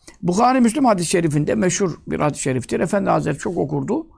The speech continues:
E, "Men nukişel hisabe helek." Ve hatta "Men nukişe uzzibe." E, münakaşaya tutulan azaba uğratılır. Bunu buyurunca Ayşe annemiz radıyallahu teala anha,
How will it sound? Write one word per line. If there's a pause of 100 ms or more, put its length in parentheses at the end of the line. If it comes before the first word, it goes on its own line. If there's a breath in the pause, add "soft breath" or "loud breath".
(920 soft breath)
E, (1300)
"Men
nukişel
hisabe
helek." (220)
Ve
hatta
"Men
nukişe
uzzibe." (1600 soft breath)
E, (680)
münakaşaya
tutulan
azaba
uğratılır. (1900)
Bunu
buyurunca
Ayşe
annemiz
radıyallahu
teala
anha,